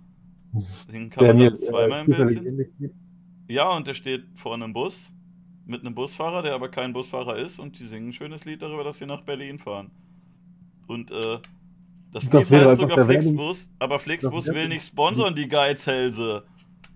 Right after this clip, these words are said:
Speaker 1: Diese Geizhälse. Das wäre einfach der, der Werbungssong,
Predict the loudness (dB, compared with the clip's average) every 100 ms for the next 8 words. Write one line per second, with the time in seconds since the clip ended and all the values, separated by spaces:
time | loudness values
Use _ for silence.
0 | -20 -14 -2 0 2 2 0 -2 -4 -8
1 | -4 -2 -2 -2 -4 -8 -20 -20 -20 -20
2 | -20 -20 -20 -20 -20 -20 -20 -20 -20 -20
3 | -12 -6 2 4 4 2 0 2 2 0
4 | -8 -6 -2 0 2 0 -2 0 2 2
5 | -2